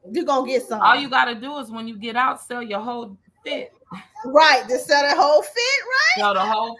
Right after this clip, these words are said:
Speaker 2: fit. Take that two hundred dollars that they give you.
Speaker 1: Oh my
Speaker 2: Go buy you
Speaker 1: God.
Speaker 2: some new clothes. Take them old clothes off, strip 'em off, put 'em right
Speaker 1: Yeah.
Speaker 2: on eBay.
Speaker 1: Yeah. Okay.
Speaker 2: All prison items, y'all, sold on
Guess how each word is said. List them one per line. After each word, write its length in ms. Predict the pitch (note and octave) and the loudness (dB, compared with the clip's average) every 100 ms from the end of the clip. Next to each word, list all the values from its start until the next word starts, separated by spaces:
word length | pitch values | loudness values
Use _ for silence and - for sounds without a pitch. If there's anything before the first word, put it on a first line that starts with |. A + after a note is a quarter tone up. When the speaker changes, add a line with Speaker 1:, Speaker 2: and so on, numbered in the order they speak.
| D#5+ | -6
Speaker 2:
fit. 160 | B3+ - A#5+ A5+ - | -6 -6 -6 -6 -6
Take 140 | A3 G#3+ | -8 -6
that 180 | A#3 G#3+ - | -6 -8 -6
two 100 | B3 | -2
hundred 280 | B3 A#3 A3+ | -2 -2 -2
dollars 300 | A3+ A3+ A3 G#3+ | -2 -2 -4 -10
that 160 | A3 G#3+ | -10 -10
they 120 | G#3+ | -10
give 280 | G3+ A#3 G#3+ | -10 -12 -10
you. 320 | A3 A#3+ C4 - - - | -8 -6 -8 -10 -12 -4
Speaker 1:
Oh 320 | G#4 A#4 A4+ | 0 0 0
my 160 | A4 G#4+ | 2 2
Speaker 2:
Go 40 | |
buy 160 | A#4 G#4+ | 4 4
you 140 | G#4+ - | 4 0
Speaker 1:
God. 120 | G#3+ | -2
Speaker 2:
some 160 | F#3+ G#3 | -2 -6
new 200 | C4 - | -8 -8
clothes. 360 | A3+ G3+ G3 G3 | -2 -2 -2 -6
Take 220 | A3 G#3 | -10 -10
them 160 | G#3 G3+ | -10 -10
old 320 | - A3+ A3+ | -8 -8 -8
clothes 380 | - A#3 A3+ G#3 | -8 -4 -4 -2
off, 200 | A#3 A#3 | -4 -4
strip 280 | A#3+ G#3 A3 G#3+ | -8 -10 -10 -10
'em 140 | A3 | -4
off, 240 | A3 A#3+ - | -4 -4 -10
put 120 | G3+ | -12
'em 140 | G3 | -2
right 160 | G3 G3 | -2 0
Speaker 1:
Yeah. 120 | B3 | -2
Speaker 2:
on 60 | - | -2
eBay. 560 | F#3+ F3+ D#3+ B2 A2+ - _ _ | -8 -10 -8 -10 -12 -20 _ _
Speaker 1:
Yeah. 240 | E3+ A3+ G#4 _ _ _ _ - | -10 -8 -10 _ _ _ _ -14
Okay. 460 | F3 - B3+ B3 | -12 -8 -6 -4
Speaker 2:
All 240 | B3 F#3+ A3 | 2 4 2
prison 360 | B3 G#3+ G#3+ | -4 -8 -4
items, 400 | G#3 G3+ F3+ E3+ F3 | -2 -2 -4 -8 -2
y'all, 320 | D#3+ D3+ D3+ | 0 0 -2
sold 380 | - E3+ D#3+ D3 | -4 -4 -2 -2
on 240 | C#3+ | -4